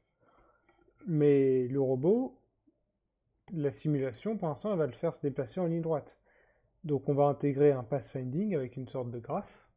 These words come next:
qui va nous dire, euh, qu'il doit passer entre les bouées, qu'il faut éviter quand il y a le port ennemi, ou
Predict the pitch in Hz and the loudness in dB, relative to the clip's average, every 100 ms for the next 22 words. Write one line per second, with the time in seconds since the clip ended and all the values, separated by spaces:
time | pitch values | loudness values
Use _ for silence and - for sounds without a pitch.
0 | _ _ _ _ _ 190 185 190 165 139 | _ _ _ _ _ 2 6 6 4 2
1 | 160 240 - - _ _ _ _ _ _ | -2 -4 -12 -20 _ _ _ _ _ _
2 | _ _ _ _ _ - 156 139 135 131 | _ _ _ _ _ -8 -6 -4 -4 -6
3 | - _ _ _ _ _ - 147 151 156 | -10 _ _ _ _ _ -4 4 6 4
4 | - 160 165 180 151 - 151 160 139 143 | 2 -2 -2 -2 -2 0 2 2 2 2
5 | 151 175 202 196 160 - 147 147 135 135 | 4 4 2 0 -6 0 2 2 0 -4
6 | - 151 - 135 135 - 135 131 123 120 | -4 -4 -2 -4 -4 -6 -8 -6 -8 -10
7 | 127 156 185 202 196 156 143 | -8 -6 -2 -2 -2 -2 -4